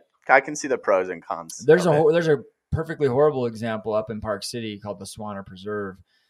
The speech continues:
Speaker 2: They're doing a lot of things right there, but there hasn't been a grazing animal on it since it got established over twenty years ago.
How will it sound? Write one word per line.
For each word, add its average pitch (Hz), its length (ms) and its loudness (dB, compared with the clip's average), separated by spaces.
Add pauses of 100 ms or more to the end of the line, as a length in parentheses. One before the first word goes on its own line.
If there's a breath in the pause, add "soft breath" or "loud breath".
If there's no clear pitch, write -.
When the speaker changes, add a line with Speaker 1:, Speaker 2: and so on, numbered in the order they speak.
(140)
Speaker 2:
They're 120 100 0
doing 135 160 0
a 123 60 -4
lot 120 180 0
of 117 80 -6
things 110 260 -8
right 110 300 -2
there, 98 200 -4
but 95 180 -10
there 104 100 -6
hasn't 110 360 -6
been 104 120 -8
a 101 60 -10
grazing 98 440 -8
animal 92 340 -12
on 82 180 -20
it 71 100 -20
since - 240 -18
it - 80 -20
got 82 140 -14
established 101 520 -10
over - 140 -20
twenty 90 300 -16
years 113 240 -8
ago. 78 400 -12